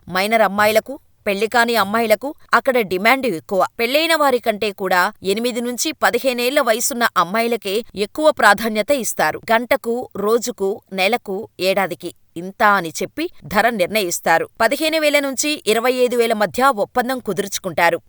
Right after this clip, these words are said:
ఎంత వయస్సు తక్కువగా ఉంటే అంత ఎక్కువ డబ్బు డిమాండ్ చేస్తారు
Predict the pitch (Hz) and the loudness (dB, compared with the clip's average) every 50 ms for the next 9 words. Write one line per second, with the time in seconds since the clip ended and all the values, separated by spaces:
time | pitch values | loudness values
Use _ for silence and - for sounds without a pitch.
0 | 190 214 233 269 - 302 269 220 226 240 202 - - 196 - 247 202 - - 254 | -2 -2 0 0 0 0 2 4 4 2 2 0 -4 -4 -2 -2 -2 -2 0 0
1 | 247 240 233 226 208 196 185 180 - 190 202 262 - _ - - - 214 254 - | 0 2 2 2 2 0 -2 -6 -4 -4 -4 -4 -4 _ 0 0 0 0 0 -2
2 | 285 254 220 214 - - 294 302 285 254 208 160 208 269 254 196 220 185 190 226 | -2 0 0 -2 -2 -2 0 0 2 0 0 -2 -2 -6 -4 -2 -4 -2 0 0
3 | 247 240 - 220 190 185 - - 226 208 - | -2 -2 -4 -6 -6 -6 -2 0 0 0 0